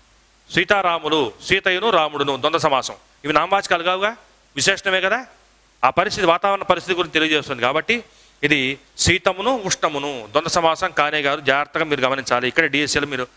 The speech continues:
మనం హాఫ్ మార్క్ పోగొట్టుకునేది కాబట్టి మనకి హాఫ్ మార్క్ కూడా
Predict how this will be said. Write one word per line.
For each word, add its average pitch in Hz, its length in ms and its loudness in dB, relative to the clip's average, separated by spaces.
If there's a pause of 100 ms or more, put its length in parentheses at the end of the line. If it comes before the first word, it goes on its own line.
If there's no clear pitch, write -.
(240)
మనం 120 360 -2 (240)
హాఫ్ 131 300 -2
మార్క్ 143 200 0
పోగొట్టుకునేది 135 500 -2 (440)
కాబట్టి 165 260 0
మనకి 156 260 0
హాఫ్ 147 300 0
మార్క్ 160 160 0
కూడా 202 300 -2